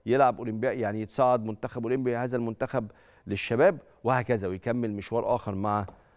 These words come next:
منتخبات مصر، آه، للشباب والأولمبي. دي حكاية. ده خبر. خبر آخر.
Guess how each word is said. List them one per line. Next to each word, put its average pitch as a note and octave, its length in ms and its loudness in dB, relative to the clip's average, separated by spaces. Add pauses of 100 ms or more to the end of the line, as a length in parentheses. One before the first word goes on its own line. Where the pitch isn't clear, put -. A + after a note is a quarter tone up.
(180)
منتخبات F#2+ 600 -4
مصر، G2+ 360 -4
آه، E2+ 300 -6
للشباب F2+ 440 -2
والأولمبي. A1 460 -8 (1900)
دي D#3 120 2
حكاية. B2+ 300 -8 (1500)
ده C#3+ 80 4
خبر. - 420 -6 (1160)
خبر D#3 400 4
آخر. - 180 -16